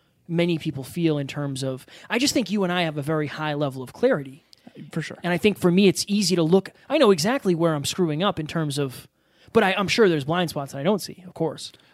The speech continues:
Speaker 2: Like what?
Speaker 1: I wouldn't, I don't know. I'd have to ask you, where am I screwing up?
Speaker 2: Right. So I think that, um, this is interesting because you have a specific awareness of self,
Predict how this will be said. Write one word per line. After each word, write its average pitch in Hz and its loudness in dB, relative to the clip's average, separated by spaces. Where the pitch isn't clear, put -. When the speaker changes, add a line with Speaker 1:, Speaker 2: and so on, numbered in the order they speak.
Speaker 2:
Like 151 -4
what? - -6
Speaker 1:
I 151 -10
wouldn't, 143 -4
I 127 -10
don't 131 -10
know. 180 -4
I'd 139 -8
have 147 -4
to 156 -2
ask 147 -4
you, 202 -2
where 160 -4
am 156 -2
I 147 -2
screwing 160 -4
up? 226 -4
Speaker 2:
Right. 156 -6
So 185 4
I 147 0
think 190 2
that, 165 2
um, 131 -4
this 190 0
is 175 0
interesting 151 -2
because 143 -2
you 175 6
have 185 4
a 151 -2
specific - -4
awareness 135 -8
of 156 -20
self, 156 -4